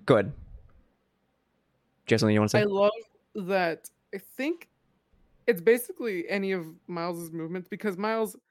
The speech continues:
Speaker 2: is a very, like, hip hop character. He's a very, like, street kid. He's very enveloped in his Puerto Rican and African American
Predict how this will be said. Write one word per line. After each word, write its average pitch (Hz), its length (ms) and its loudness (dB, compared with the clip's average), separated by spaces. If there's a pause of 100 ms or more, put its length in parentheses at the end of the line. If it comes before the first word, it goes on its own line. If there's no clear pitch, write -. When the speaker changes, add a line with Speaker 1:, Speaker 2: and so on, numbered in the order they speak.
(420)
Speaker 2:
is 190 120 -8
a 214 60 -2
very, 208 240 4
like, 165 180 -4
hip 180 260 -6
hop 170 360 -6
character. 180 400 -6
He's 185 100 -4
a 160 40 -12
very, 160 260 -6
like, 131 260 -12 (120)
street - 460 -12
kid. 156 220 -6
He's 156 140 -8
very 156 400 -8 (520)
enveloped 170 420 0
in 170 120 -6
his 156 480 -8 (380)
Puerto 240 220 2
Rican 202 440 -2
and 160 420 -4 (260)
African 160 280 -4
American 151 540 -10